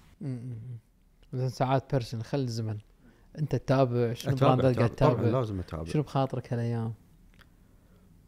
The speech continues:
Speaker 2: والله من ز-، من زمان بخاطري الكارتير س-، التانك.
Speaker 1: آه، أوكي. فيها من زمان. تحب
Speaker 2: فيها،
Speaker 1: ال-، إيه.
Speaker 2: حبيت شكلها.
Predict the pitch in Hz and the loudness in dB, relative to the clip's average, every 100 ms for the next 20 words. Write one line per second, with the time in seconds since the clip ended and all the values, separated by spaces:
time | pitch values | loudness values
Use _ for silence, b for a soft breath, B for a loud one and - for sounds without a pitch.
0 | _ 131 175 175 156 147 156 151 143 127 | _ 2 4 4 4 2 -2 -2 0 0
1 | 143 175 147 - 135 110 110 104 - - | 2 2 0 0 -2 -2 -4 -6 -8 -14
2 | - 110 - 107 95 - - - - 104 | -10 -10 -8 -10 -12 -14 -20 -18 -12 -10
3 | 101 101 - 98 - - - - 92 - | -10 -12 -12 -14 -14 -16 -10 -4 -4 -6
4 | - - - - - _ _ _ _ - | -20 -20 -20 -20 -20 _ _ _ _ -10
5 | 202 269 - 156 _ _ _ _ _ _ | -10 -10 -14 -16 _ _ _ _ _ _
6 | _ _ _ _ _ _ _ - 208 180 | _ _ _ _ _ _ _ 0 2 4
7 | 147 123 110 107 104 110 107 110 _ - | 2 0 -2 -4 -6 -6 -6 -8 _ -20
8 | - 180 156 117 117 113 139 131 123 156 | -2 2 4 2 0 -2 -4 -6 0 0
9 | 165 185 208 - 151 - 107 117 | 4 6 6 2 -4 0 0 -2